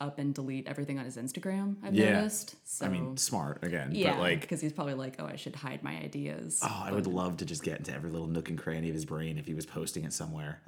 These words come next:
Speaker 1: Yeah.
Speaker 2: Um, I'm, I'm actually pissed I didn't see that. <laughs>
Speaker 1: <laughs> It was, like, some random name. It was, like, Mister and Missus Smith, and then I just, like, found it one day when I was on a rabbit hole in Tumblr, and I was like, "Wait a second, this looks like pictures from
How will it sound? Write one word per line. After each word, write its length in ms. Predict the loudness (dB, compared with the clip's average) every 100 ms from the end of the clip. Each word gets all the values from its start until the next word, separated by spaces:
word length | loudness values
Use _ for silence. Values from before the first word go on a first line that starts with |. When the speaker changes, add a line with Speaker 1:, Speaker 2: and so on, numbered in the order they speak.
| -4
Speaker 1:
Yeah. 100 | 0
Speaker 2:
Um, 220 | 0 2
I'm, 180 | 4 4
I'm 100 | 4
actually 220 | 4 2
pissed 240 | -2 0 0
I 60 |
didn't 180 | 0 0
see 120 | 0 2
that. 180 | 6
<laughs> 800 | 8 12 12 12 12 12 6 4 -4
Speaker 1:
<laughs> 300 | -14 -16 -4
It 40 |
was, 80 | 0
like, 100 | 2
some 220 | 4 6
random 300 | 6 6 6
name. 180 | 4 2
It 60 | 0
was, 100 | -2
like, 140 | 0
Mister 280 | 0 0 0
and 140 | 2
Missus 260 | 2 0 0
Smith, 320 | 4 4 4 0
and 100 | 2
then 80 | 4
I 80 | 4
just, 220 | 4 2
like, 240 | 2 -2 -6 -20 -20 _
found 380 | 0 2 4 2
it 100 | 2
one 140 | 2
day 120 | 0
when 100 | 0 -2
I 20 |
was 100 | -2
on 100 | -4
a 40 |
rabbit 320 | -4 -6 -6
hole 160 | -4 -4
in 80 | -4
Tumblr, 340 | -4 -4 -2
and 120 | 0
I 40 | 0
was 140 | -2
like, 140 | -4 -6
"Wait 100 | -6
a 20 |
second, 200 | -6 -6
this 120 | -8
looks 140 | -8
like 140 | -8 -10 -16 -20 _ -10
pictures 280 | -8 -6 -6
from 260 | -2 -4